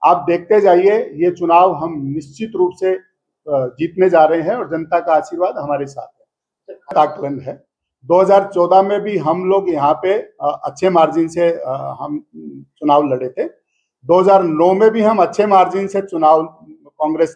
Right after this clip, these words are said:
को वोट मिला था। ये आपका गलत आकलन है। दो हज़ार चौदह में भी हमको अच्छे वो-, वोट मिले थे, हम, अ, बहुत कम मार्जिन से हारे थे। तो ये आपका आकलन गलत है।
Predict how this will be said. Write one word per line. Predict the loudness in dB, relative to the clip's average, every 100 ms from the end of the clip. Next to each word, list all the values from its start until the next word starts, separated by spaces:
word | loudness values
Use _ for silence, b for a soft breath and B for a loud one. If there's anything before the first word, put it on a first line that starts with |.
| _
को | -6
वोट | 2 0 0
मिला | -6 -4
था। | -4 -8 -10 _ 2
ये |
आपका | 2 2 0
गलत | 2 2 2
आकलन | 0 0 -4 -6
है। | -6
दो | 0 2
हज़ार | 4 2 0 -16 -2
चौदह | 2 4
में | 4 0
भी | -2 -10 -12 _ _ -10
हमको | -8 -2 0
अच्छे | 0 -2 2 2
वो-, | 2 -8 -14
वोट | -4 -4 -2
मिले | -4 -4
थे, | -2 -4 -4 _ _ _ -2
हम, | 0 0
अ, | -4 0 2 4 2
बहुत | 2 0 2
कम | 2
मार्जिन | 4 4 2 -4
से | -4
हारे | -4 -6
थे। | -12 _
तो | 2
ये | 4
आपका | 4 4
आकलन | 4 4 0 0
गलत | 0 -2 -6
है। | -20